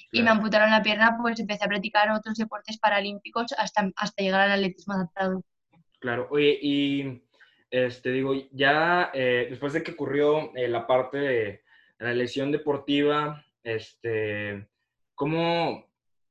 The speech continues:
Speaker 2: por qué, por qué tú escogiste, eh, el atletismo como, este, pues, como este deporte? Y también, digo, por las difer-, más que nada por las distintas mole-, modalidades que hay de,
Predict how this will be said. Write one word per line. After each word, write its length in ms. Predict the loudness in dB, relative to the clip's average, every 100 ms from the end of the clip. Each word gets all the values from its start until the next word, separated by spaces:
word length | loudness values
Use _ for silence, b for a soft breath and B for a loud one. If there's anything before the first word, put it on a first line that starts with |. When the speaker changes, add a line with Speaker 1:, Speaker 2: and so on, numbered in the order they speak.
| _ _ _
Speaker 2:
por 140 | -4 -4
qué, 140 | -6 -4
por 140 | -2
qué 100 | 0
tú 100 | 0
escogiste, 880 | -2 -4 -2 -4 0 2 2 0 -2 -2
eh, 440 | -2 0 -2 -2
el 100 | -2
atletismo 720 | -2 -2 -4 -2 -2 -2 -6 -6
como, 680 | -6 -4 -4 -6 -8 -10 -14 _
este, 460 | -10 -10 -8 -6 -6
pues, 160 | -8
como 140 | -6 -4
este 160 | -2
deporte? 340 | -2 -2 -2 -2
Y 140 | -2
también, 380 | -2 0 0 0
digo, 340 | 2 4 2 B B -4
por 120 | 0
las 120 | 2
difer-, 320 | 2 2 0 0
más 220 | -2 0
que 80 | -2
nada 180 | -2
por 120 | -2 0
las 120 | -2
distintas 380 | -2 -6 -6 -4
mole-, 320 | -4 -2 -2
modalidades 720 | -2 0 0 2 4 4 2
que 100 | 0
hay 140 | 2 4
de, 380 | 4 2 -2